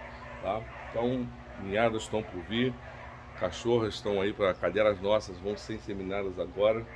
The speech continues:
Muitas genéticas estão pra vir, os projetos não param.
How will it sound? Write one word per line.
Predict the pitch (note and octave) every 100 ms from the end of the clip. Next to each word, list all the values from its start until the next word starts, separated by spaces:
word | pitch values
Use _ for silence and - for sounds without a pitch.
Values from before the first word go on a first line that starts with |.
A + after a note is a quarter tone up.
| - - - - -
Muitas | G2+ C3+ C#3
genéticas | A#2+ G#2 A2 A2
estão | A2
pra | G#2+ G2
vir, | F2+ A#2
os | A#2
projetos | - A#2 F#2 G#2+ A#2 -
não | A2+ G#2+
param. | F#2 G#2 A2+